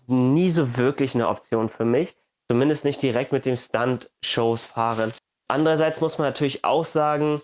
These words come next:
auch vor Corona und so weiter, Stunt ist in Deutschland nicht besonders anerkannt, bis heute leider nicht, so wie es vielleicht in anderen Ländern wie Amerika und, ja, was weiß ich, Polen, Tschechien und so weiter ist.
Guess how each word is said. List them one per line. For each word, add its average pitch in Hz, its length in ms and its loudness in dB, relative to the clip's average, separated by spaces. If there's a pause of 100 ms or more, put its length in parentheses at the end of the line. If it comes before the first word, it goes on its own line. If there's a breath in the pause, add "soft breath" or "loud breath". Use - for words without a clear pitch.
(400)
auch 123 200 0
vor 147 400 -2
Corona 143 500 2
und 139 120 -2
so 131 120 -2
weiter, 131 560 0 (600)
Stunt 165 340 0
ist - 360 -2
in 131 160 0
Deutschland 135 520 0 (640)
nicht 143 540 0
besonders 139 920 2
anerkannt, 123 680 0
bis 127 180 -4
heute 135 260 0
leider 113 320 0
nicht, 117 360 -2 (320)
so 117 100 0
wie 135 60 2
es 135 100 -2
vielleicht 123 240 -2
in 127 100 0
anderen 135 320 2
Ländern 127 300 2
wie 131 120 2
Amerika 131 760 0
und, 120 300 2 (320)
ja, 113 320 0
was 123 180 -2
weiß 123 160 0
ich, - 360 0
Polen, 135 640 2
Tschechien 139 520 0
und 131 240 0
so 135 160 -2
weiter 131 320 0
ist. 139 300 0